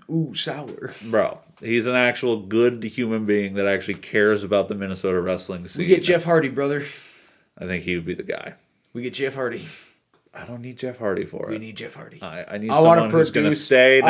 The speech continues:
Speaker 2: not
Speaker 1: wanna
Speaker 2: walk out
Speaker 1: produce,
Speaker 2: on it.
Speaker 1: I wanna produce a wrestling school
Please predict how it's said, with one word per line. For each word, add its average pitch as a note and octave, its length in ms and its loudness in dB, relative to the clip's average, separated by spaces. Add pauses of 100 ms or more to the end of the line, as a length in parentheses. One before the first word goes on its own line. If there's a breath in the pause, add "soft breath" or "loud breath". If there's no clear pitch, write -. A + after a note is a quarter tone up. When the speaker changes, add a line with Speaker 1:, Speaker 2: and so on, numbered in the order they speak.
Speaker 2:
not F3 40 8
Speaker 1:
wanna F3 200 8
Speaker 2:
walk E3 260 6
out G#2+ 120 6
Speaker 1:
produce, D#3+ 300 6
Speaker 2:
on F2 100 -8
it. - 60 -14 (120)
Speaker 1:
I - 40 4
wanna C#3 340 0
produce B2+ 880 -4 (920)
a A2+ 100 -2
wrestling A#2+ 400 -2
school B2 400 -4